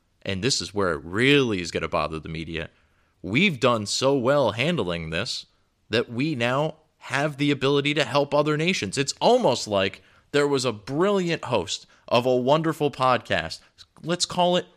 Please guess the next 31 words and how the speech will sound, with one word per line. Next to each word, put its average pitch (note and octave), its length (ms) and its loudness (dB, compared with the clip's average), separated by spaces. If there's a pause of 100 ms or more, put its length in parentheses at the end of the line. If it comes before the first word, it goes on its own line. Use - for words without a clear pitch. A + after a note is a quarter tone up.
(120)
The F3+ 100 0
Right F3 280 4
Opinion, F#3 440 -2 (260)
who F3 140 -2
said E3+ 260 2
that D#3+ 140 4
at D#3+ 180 2
the D#3 180 4
end C3 140 2
of G2 80 -2
this, F#2 300 -4 (320)
this A2+ 220 -2
will B2+ 120 -2
be B2 140 -2
yet A2 260 2
another C#3 560 2
example C3+ 580 -2 (300)
of A#2+ 160 2
American C3+ 580 2
exceptionalism, F#2 1040 -2 (240)
and G2+ 160 0
not A2+ 160 4
only B2+ 200 0
will G#2 180 -2
we F#2+ 140 0
handle G3+ 320 -2
this F3+ 180 0
better D3+ 260 0
than D#3 140 0
everyone D3+ 360 0
else, G#2+ 280 -2